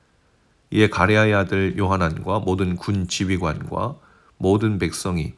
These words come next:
유다 땅에 살라 하시는 여호와의 목소리를 순종하지 아니하고, 가레아의 아들 요하난과 모든 군 지휘관이 유다의 남은 자, 곧 쫓겨났던 여러 나라 가운데에서 유다 땅에 살려 하여 돌아온 자, 곧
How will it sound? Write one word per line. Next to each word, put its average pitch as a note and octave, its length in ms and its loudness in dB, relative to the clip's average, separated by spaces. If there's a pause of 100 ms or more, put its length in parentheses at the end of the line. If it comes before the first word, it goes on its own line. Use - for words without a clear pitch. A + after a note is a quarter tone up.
(320)
유다 G2 240 2
땅에 F#2+ 240 -2
살라 G2 300 -2
하시는 F2+ 380 -2
여호와의 F#2+ 340 0
목소리를 F2+ 720 -2 (320)
순종하지 G#2 1000 -2
아니하고, F2 640 -4 (580)
가레아의 F2+ 320 2
아들 F2 240 0
요하난과 E2+ 640 0
모든 F#2+ 400 -2
군 G2+ 240 -2
지휘관이 F2+ 720 -4 (400)
유다의 G#2+ 320 4
남은 F2 300 0
자, D2+ 160 -4
곧 F2+ 340 -2 (200)
쫓겨났던 F#2 840 -2
여러 F#2 260 2
나라 F2 220 0
가운데에서 E2+ 840 -2 (400)
유다 G#2 260 2
땅에 G2 400 0
살려 G#2 400 0
하여 F2+ 280 0
돌아온 E2 460 -2
자, D#2 280 -10
곧 G2+ 280 -4